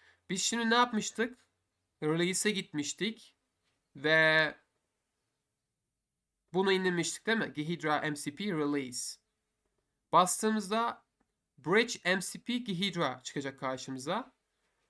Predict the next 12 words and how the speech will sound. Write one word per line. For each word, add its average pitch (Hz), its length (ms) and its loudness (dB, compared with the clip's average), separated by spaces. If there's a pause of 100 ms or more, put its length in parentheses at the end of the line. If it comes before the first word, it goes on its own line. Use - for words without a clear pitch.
(140)
Ondan 226 300 2
sonra 185 340 -2
diyeceksiniz 220 640 -4
ki, 180 260 -4
"Evet, 170 380 -2 (840)
bu 220 120 0
varmış." 208 720 2 (500)
Ne 214 60 -2
yapıyorsunuz? 190 520 -2
M 185 140 2
C 170 240 -8
P, 214 300 -8